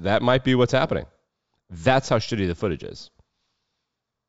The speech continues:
Had another thing happen at a baseball game yesterday. Baseball rues the day. Um, this will be the thing that people are debating on the internet. If you get nothing from my show at any point in time,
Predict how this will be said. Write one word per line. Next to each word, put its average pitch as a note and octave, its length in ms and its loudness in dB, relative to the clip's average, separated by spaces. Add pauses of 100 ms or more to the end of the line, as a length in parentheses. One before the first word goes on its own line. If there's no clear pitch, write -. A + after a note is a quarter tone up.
(880)
Had E3 140 4
another A#3 280 6
thing G3+ 200 6
happen F3 260 4
at E3 80 8
a C#3+ 60 6
baseball C#3 380 6
game B2+ 260 6
yesterday. C3 360 4
Baseball C3+ 380 6
rues A#2+ 300 6
the G#2 80 2
day. A#2 380 6
Um, B2+ 500 4 (180)
this G#2 380 0
will F#3 80 4
be E3 140 4
the D3 100 2
thing C#3 160 2
that B2+ 100 2
people A2+ 240 0
are A2 160 6
debating G2 380 2
on F#2 80 2
the F#2 80 0
internet. F2 240 0
If F2+ 80 -2
you G2+ 80 0
get A2 220 2
nothing C#3+ 360 4
from B2+ 180 0
my A#2+ 100 4
show G#2+ 300 4
at G2 140 2
any B2+ 160 4
point B2+ 260 2
in - 20 -4
time, G2 260 0